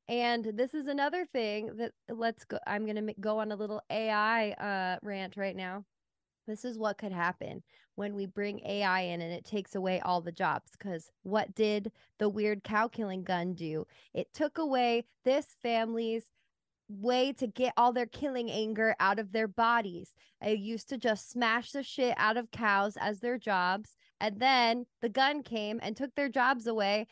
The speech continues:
And what did they start doing? Murders all the time. They probably did some murders also, but I think probably more murders now. So it's an unsuspecting side effect of technology advancements.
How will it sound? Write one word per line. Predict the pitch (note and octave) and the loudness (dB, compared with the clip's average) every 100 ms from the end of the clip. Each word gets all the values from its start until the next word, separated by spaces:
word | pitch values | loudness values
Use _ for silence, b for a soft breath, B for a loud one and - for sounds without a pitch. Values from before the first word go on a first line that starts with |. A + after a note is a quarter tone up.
| b | b
And | - A3+ | -6 0
what | A#3+ | 2
did | B3+ A#3 | 4 2
they | C4+ | 0
start | - C4+ C4 A3 | 0 -2 -2 -2
doing? | C4 G#3+ D#3 b _ | 0 0 -2 b _
Murders | G#3+ A#3 B3 B3 A#3+ A3+ F#3 F#3 - | 2 6 6 6 4 2 2 -2 0
all | G#3+ A3+ | 2 2
the | G#3+ | 0
time. | - A3+ F#3 E3+ | -6 -2 -2 -4
They | |
probably | F#3+ B3 C#4 | -4 -2 -2
did | C4 - | -4 -6
some | C4+ | -4
murders | B3+ B3 B3+ - | -2 0 0 0
also, | A3 A#3 - F#3+ F3 D#3+ - | 2 2 0 -2 -2 -4 -8
but | F3+ A3 - | 2 2 4
I | G#3 | 0
think | G#3+ A3+ | -4 -4
probably | A#3+ A3 G#3 | -2 0 0
more | G#3+ A3+ A#3+ A#3+ | 2 4 4 4
murders | A3+ A#3 A3+ G3+ F#3+ | 4 2 2 -2 -6
now. | F#3 C3+ C#3+ F#3 | -8 -6 -6 -6
So | G#3 G3 | -2 0
it's | - A#3+ | 0 -2
an | A#3+ A3+ G#3 G3 - | -4 -4 -6 -6 -6
unsuspecting | A#3 B3+ B3+ _ _ G3 - A#3+ - A#3 A#3 - G#3 G3 | -4 -4 -6 _ _ -18 -12 -10 -2 -2 -2 -6 -6 -6
side | - - G#3+ G#3 | -8 -2 0 0
effect | G3+ - E3 F3+ - | -4 -6 -6 -8 -12
of | G3 F3+ | -10 -10
technology | - F#3+ - F#3 F3+ F#3 - - - | -12 -12 -10 -10 -10 -10 -14 -14 -14
advancements. | F3+ F3 F3+ F#3+ - - - - - | -12 -10 -10 -10 -16 -14 -14 -16 -20